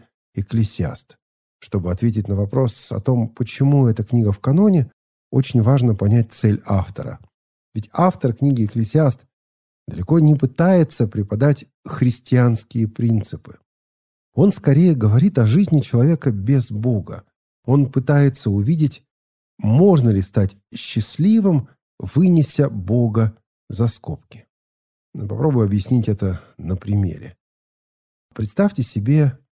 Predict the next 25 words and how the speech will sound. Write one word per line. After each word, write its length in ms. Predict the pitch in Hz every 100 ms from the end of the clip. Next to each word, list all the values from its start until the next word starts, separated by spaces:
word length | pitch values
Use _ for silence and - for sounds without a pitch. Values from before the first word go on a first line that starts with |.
| _ _
море, 520 | 143 82 - 98 196 226 _ _ _ _ _
и 80 | 156
вот 180 | 170 -
есть 400 | 147 180 175 113
жизнь 500 | 117 151 113 98 - _ _
над 380 | 113 151 240 175
водой 520 | 95 80 - 73 - _ _ _ _ _ -
и 80 | 120
жизнь 380 | 156 226 202
под 340 | 160 143 127 92
водой. 400 | 123 - - - _ _ _ _ -
Это 420 | 151 147 135 104 -
два 640 | - - 95 117 131 127 -
мира, 540 | 104 113 110 92 - - -
да, 180 | 110
надводный 600 | 110 90 87 180 190 185
мир — 300 | 160 156 147 - _ _ _
те, 160 | - 131
кто 180 | -
живут 320 | 101 107 95 -
в 40 |
воздухе, 640 | 85 123 98 95 - 82 _ _ _
и 120 | - 175
подводный 680 | - 131 117 127 139 123
мир — 280 | 117 117 110